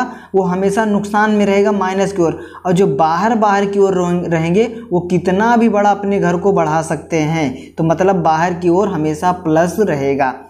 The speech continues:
समझ गए? अब देखिए, फार्मूले को रखते हैं। क्या बोला गया? रास्ते का क्षेत्रफल किसके अंदर की ओर, तो अंदर की ओर क्या होता है? माइनस है। सबसे पहले क्या लिखेंगे? पाई, ठीक है, पाई, उसके बाद एक्स।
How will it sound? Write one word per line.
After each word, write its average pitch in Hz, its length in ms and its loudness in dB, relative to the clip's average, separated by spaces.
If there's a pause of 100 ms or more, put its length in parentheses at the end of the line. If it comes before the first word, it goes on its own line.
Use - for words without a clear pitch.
(160)
समझ 185 300 0
गए? 208 280 2 (440)
अब 160 200 0
देखिए, 139 320 -4 (360)
फार्मूले 185 440 0
को 214 160 2
रखते 147 300 -2
हैं। 120 280 -6 (340)
क्या 190 120 4
बोला 208 240 2
गया? 220 180 2
रास्ते 190 400 0
का 202 100 -2
क्षेत्रफल 196 360 -2
किसके 202 320 -2
अंदर 147 500 0
की 127 180 -4
ओर, 117 220 -2 (260)
तो 180 60 0
अंदर 190 220 0
की 208 100 -6
ओर 220 140 2
क्या 220 140 0
होता 214 180 0
है? 220 120 2
माइनस 143 420 -4
है। 123 120 -4 (320)
सबसे 185 340 -2
पहले 208 240 2
क्या 208 140 0
लिखेंगे? 208 400 0
पाई, 131 480 0 (340)
ठीक 196 180 2
है, 254 100 0 (320)
पाई, 156 440 2 (440)
उसके 170 280 -2
बाद 175 360 -2 (140)
एक्स। - 340 -2